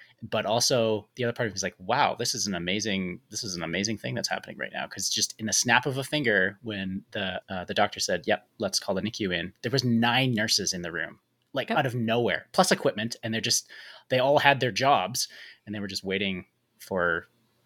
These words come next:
Speaker 1: Zach to come out and then be handed off. And it was, it was, it was amazing. It was,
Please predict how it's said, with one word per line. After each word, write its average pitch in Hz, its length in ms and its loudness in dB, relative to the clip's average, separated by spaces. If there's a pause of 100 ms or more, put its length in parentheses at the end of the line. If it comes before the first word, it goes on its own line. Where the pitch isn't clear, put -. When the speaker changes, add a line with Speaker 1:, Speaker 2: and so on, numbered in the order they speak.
(160)
Speaker 1:
Zach 87 160 0
to - 80 -16
come 101 100 0
out 127 220 2
and 90 80 -4
then 82 120 -2
be 87 120 -10
handed - 260 -2
off. - 240 -8
And 101 160 0
it 98 60 -4
was, 87 320 0
it 101 120 0
was, 87 280 2 (100)
it 101 100 -12
was 85 100 -12
amazing. - 480 -12
It - 60 -12
was, 101 260 0